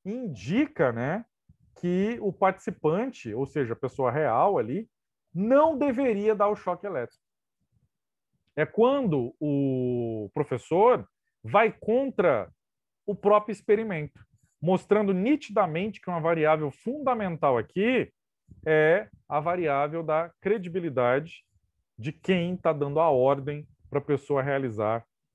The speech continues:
aquela determinada ação. Tá certo, pessoal? Até aqui, alguém tem alguma dúvida sobre esses resultados do experimento do Milgram? Alguém tem algum comentário? Alguém gostaria de citar algum exemplo que analisou?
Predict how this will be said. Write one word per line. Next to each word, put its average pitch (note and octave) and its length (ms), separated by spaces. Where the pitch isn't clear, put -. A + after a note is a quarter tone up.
aquela A#2+ 300
determinada B2 600
ação. - 300
Tá E2+ 120
certo, B3+ 360
pessoal? A#2+ 460
Até A3 400
aqui, A#3+ 260
alguém D3+ 240
tem G3+ 80
alguma E3 260
dúvida E3+ 800
sobre E3+ 300
esses D3+ 180
resultados C#3 500
do - 40
experimento A#2+ 420
do G2+ 80
Milgram? E3+ 640
Alguém A#2+ 240
tem F#3 160
algum F3 240
comentário? D#3 720
Alguém C#3 160
gostaria D3 400
de C3+ 60
citar - 260
algum A#2+ 240
exemplo D#3 640
que C#3 100
analisou? B2 720